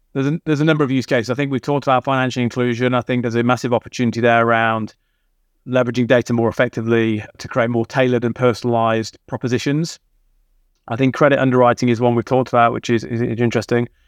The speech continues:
I think customer service is one that's probably the most obvious that people are talking about, and the use of chatbots. I think chatbots, I think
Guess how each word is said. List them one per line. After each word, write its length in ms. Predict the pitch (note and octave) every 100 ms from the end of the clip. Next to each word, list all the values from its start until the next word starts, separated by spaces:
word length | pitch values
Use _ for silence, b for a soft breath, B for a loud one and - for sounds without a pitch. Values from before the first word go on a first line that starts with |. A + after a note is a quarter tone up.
| _ _ _ _
I 100 | B2
think 140 | D3 C#3+
customer 320 | E3+ - D3
service 400 | - D#3+ C3+ C#3
is 140 | A#2
one 320 | A#2+ B2+ A#2+ -
that's 220 | C3 A#2+ -
probably 480 | D#3 C#3 B2+ B2+
the 100 | A2+
most 320 | A#2+ B2+ A#2+ -
obvious 320 | C3 A#2 A#2+
that 120 | - A#2+
people 220 | A#2+ A#2
are 40 |
talking 280 | - A#2+ B2
about, 220 | A#2+ A#2+
and 80 | A#2
the 60 | A#2+
use 160 | A2+
of 80 | A2+
chatbots. 680 | - C3+ A#2+ A#2 - - -
I 80 | A#2
think 260 | C3 C3+
chatbots, 460 | - C3+ A#2+ A#2+ -
I 40 |
think 340 | B2+ B2 A#2